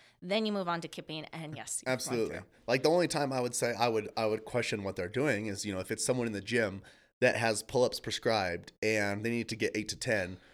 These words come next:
Speaker 2: so what they do is they swing like that in order to get eight to ten, then it's like, okay, you're, you're, you're taking the purpose out of the
Speaker 1: Right.
Speaker 2: exercise. The purpose of you doing eight to ten is to build your strength,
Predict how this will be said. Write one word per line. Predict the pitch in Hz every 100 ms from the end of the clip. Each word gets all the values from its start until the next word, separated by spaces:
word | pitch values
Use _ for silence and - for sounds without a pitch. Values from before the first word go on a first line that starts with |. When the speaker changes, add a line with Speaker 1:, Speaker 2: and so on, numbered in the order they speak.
| _
Speaker 2:
so | - 131
what | 117
they | 110
do | 113 123
is | 110
they | 104
swing | - - 139
like | 120 95
that | 101 95
in | 101
order | 131 143
to | 107
get | 98
eight | 92 90
to | 90
ten, | - 82 80 - - _ _ -
then | 120
it's |
like, | 110 101
okay, | 120 120 104
you're, | 92 104 -
you're, | 127 113 101 95 _ _ _ _ _ _ -
you're | 117
taking | - 151 143 127
the | 104
purpose | - 139 135 110 92
out | 107
of | 98 90 - - -
the | 107
Speaker 1:
Right. | 127
Speaker 2:
exercise. | 113 110 82 - -
The | -
purpose | - 170 143 131
of | 113
you | 131
doing | 127 131 123
eight | 113
to | 104
ten | - 139 143 104
is | 95
to | 104
build | 110 101
your | 98
strength, | - 107 - -